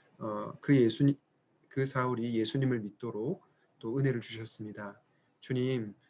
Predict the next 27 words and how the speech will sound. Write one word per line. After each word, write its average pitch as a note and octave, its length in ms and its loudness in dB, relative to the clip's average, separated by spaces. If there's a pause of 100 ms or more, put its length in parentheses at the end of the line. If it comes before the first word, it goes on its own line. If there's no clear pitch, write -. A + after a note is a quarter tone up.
(140)
그렇게 D3 500 4
예수 A#2 200 2
믿는 C#3 240 2
자들을 A#2+ 380 -2
핍박한, A#2+ 840 -4 (480)
어, A2 220 -10
사울조차도 C#3+ 840 2 (200)
하나님께서는, A2+ 920 -2 (420)
어, A2 120 -10
"내가 A#2 240 2
내, A2+ 240 2 (180)
내가 A#2 280 -2
택한 C#3 320 -6
내 A2+ 140 -2
그릇이라고" A#2 520 -6
말씀하셨습니다. G2+ 1000 -10 (580)
하나님, C3+ 320 4
우리에게도 C3 420 4
이런 B2+ 220 6
동일한 C3 640 4 (180)
하나님의 B2 360 4
시선이 B2+ 360 2
있기를 A2+ 260 0
원합니다. G2+ 640 -6 (460)
복음에 C#3 300 2
대해서 A#2 300 -4
거부하고, G#2 680 -8